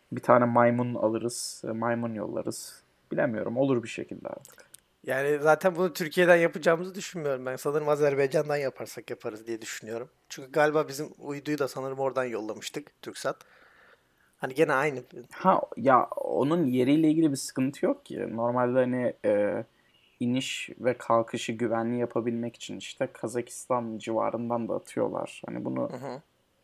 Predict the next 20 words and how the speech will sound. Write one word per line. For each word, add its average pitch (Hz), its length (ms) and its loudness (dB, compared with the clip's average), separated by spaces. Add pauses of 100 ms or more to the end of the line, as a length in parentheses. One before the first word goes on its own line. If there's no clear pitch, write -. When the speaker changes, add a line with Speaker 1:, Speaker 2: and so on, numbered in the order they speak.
(420)
Speaker 1:
e, - 440 -4
şey, 110 420 -6 (880)
bizim 117 240 -4
hani 110 220 -4
Amerika 113 480 -2
gibi 110 220 -4
öyle 117 220 -4
çok, - 360 -8 (160)
e, 110 300 -6 (380)
düz, 120 400 -6 (140)
geniş 117 320 -4
alanımız 117 400 -2
olmadığı 117 320 -2
için 113 200 -8
sanırım 113 400 -8
yapıyoruz. - 460 -10
Bilmiyorum, 60 400 -6
yerleşik - 440 -4
alanından 123 480 0
uzak. 160 340 -6